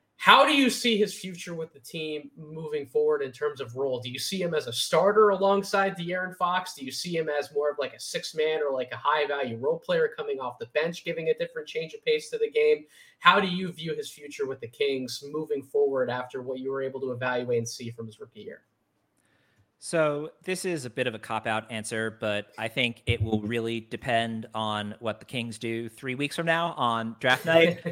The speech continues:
Speaker 1: <laughs>
Speaker 2: I think that, you know, in terms of what Davion Mitchell showed, obviously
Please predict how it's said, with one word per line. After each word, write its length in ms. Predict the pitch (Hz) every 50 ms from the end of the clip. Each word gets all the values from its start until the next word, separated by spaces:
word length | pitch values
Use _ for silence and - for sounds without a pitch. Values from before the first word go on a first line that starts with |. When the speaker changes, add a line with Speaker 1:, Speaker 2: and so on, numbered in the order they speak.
| - - 160
Speaker 1:
<laughs> 180 | 156 - - _ _ _ _ -
Speaker 2:
I 60 | 143
think 460 | 139 - 160 151 147 143 - - - - -
that, 340 | - 151 147 139 135 135 -
you 80 | 151
know, 120 | 139 127 135
in 120 | - 147
terms 300 | 151 - - 196 196 170
of 160 | 170 165 -
what 320 | 139 131 127 127 123 - _
Davion 300 | 135 123 117 117 113 113
Mitchell 240 | 110 110 110 117 110
showed, 380 | - - 110 104 104 104 101 -
obviously 640 | - 127 123 123 110 - - 117 110 110 107 107